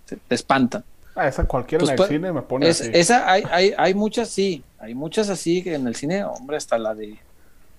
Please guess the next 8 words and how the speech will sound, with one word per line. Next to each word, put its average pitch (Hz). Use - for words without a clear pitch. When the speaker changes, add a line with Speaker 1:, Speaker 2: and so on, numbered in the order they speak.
Speaker 1:
¿cómo 147
se 147
llamaba? 143
Mama, 127
creo 156
que -
se -
llamaba. 156